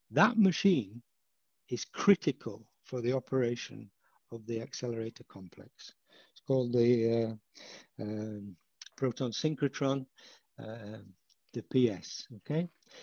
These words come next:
So that's how we, that's how we accelerate. We've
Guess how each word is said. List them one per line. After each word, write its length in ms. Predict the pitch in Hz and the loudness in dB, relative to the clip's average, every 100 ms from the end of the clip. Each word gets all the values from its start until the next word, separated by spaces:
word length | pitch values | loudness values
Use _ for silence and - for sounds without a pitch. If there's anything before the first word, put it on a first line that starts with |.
| - _ | -20 _
So 200 | - 156 | 6 8
that's 180 | 208 - | 8 8
how 180 | 175 | 8
we, 380 | 156 151 151 135 - _ - - | 8 6 4 0 -10 _ -12 0
that's 160 | 175 - | 2 4
how 140 | 160 | 4
we 280 | 135 131 135 | 4 2 0
accelerate. 800 | 120 - - 147 156 175 196 - - _ - - _ _ | -4 -6 2 6 8 8 8 2 -8 _ -20 -20 _ _
We've 160 | 131 | 0